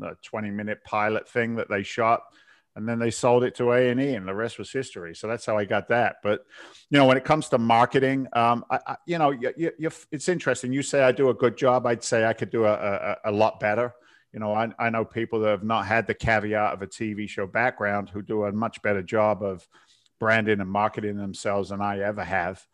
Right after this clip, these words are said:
Um, you know, marketing's a, a, an interesting landscape in which to, to, to navigate, because there's so many people out there who promise you the world, you know, S E O optimization and, you know, Facebook ads and, and Instagram and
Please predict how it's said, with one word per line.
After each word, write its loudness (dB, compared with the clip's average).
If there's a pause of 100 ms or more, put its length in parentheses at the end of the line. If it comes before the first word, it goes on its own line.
(340)
Um, 2
you -2
know, 2
marketing's 2
a, 2
a, -6
an 0
interesting -4
landscape -2
in -6
which -10
to, 0 (120)
to, -4
to -6
navigate, -2
because -6
there's -6
so -2
many -4
people -6
out -2
there -4
who -10
promise -6
you -6
the -4
world, -2 (320)
you -6
know, -2
S -4
E -4
O 4
optimization -2
and, -12 (500)
you -10
know, -8
Facebook -4
ads -2
and, -14 (160)
and -14
Instagram -6
and -14